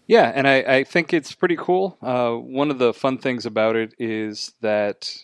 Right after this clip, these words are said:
you know, at, at first when you're approaching it, it's kind of annoying. I can't use the JavaScript that I'm used to using. Um, but it does make you rethink how you're building web pages.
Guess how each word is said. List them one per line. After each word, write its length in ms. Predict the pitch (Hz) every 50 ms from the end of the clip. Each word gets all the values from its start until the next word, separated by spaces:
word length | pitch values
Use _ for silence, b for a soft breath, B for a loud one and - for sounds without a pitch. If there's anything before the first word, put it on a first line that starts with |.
| _ _ _ _ _ _ _ _ _ _
you 80 | 220
know, 120 | 196 175 165
at, 140 | 165 151 -
at 180 | 165 151 -
first 480 | - - 190 185 170 - - - - -
when 140 | 139 131 127
you're 120 | 123 120
approaching 460 | 110 - - 127 120 - - 113 107
it, 100 | 107 101
it's 140 | 101 95 -
kind 180 | - 117 110 107
of 80 | 101
annoying. 460 | 104 98 101 107 110 107 107 107 107
I 80 | 98 92
can't 240 | - - 104 98 82
use 200 | 101 98 92 -
the 60 | 95
JavaScript 600 | 92 113 117 120 120 117 110 - - 131 123 113
that 140 | - 117 110
I'm 160 | 110 107 113
used 180 | 113 104 - -
to 60 | 117
using. 580 | 107 107 110 113 110 107 113 117 110 110 113 - b b b b b b b b b b -
Um, 240 | 117 110 110 110 107
but 140 | - 143 143
it 100 | 139 135
does 240 | 170 180 185 -
make 220 | 175 165 151 - -
you 180 | 156 151 147
rethink 500 | 131 123 135 139 131 - - 147 135 -
how 260 | - - - 127 127 131
you're 200 | 127 123 120 113
building 400 | 113 120 120 113 113 110 104 104
web 180 | 104 117 -
pages. 560 | - 101 92 82 - - - - - - -